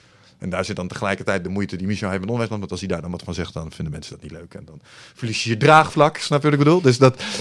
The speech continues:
maar dat is volgens mij ook een, een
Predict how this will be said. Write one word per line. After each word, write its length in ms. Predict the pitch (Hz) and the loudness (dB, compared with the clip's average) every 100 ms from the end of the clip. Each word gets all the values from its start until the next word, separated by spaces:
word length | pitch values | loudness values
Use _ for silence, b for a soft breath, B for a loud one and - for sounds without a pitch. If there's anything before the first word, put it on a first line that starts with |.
| 185 | 2
maar 240 | 143 156 - B B B B B B B - _ _ _ _ _ _ _ _ | 6 6 2 B B B B B B B -20 _ _ _ _ _ _ _ _
dat 260 | - 139 220 | -2 6 6
is 100 | 202 | 10
volgens 220 | 202 165 | 8 8
mij 160 | 160 151 | 6 6
ook 160 | 202 | 6
een, 140 | 185 147 _ | 4 0 _
een 240 | - 104 | -2 0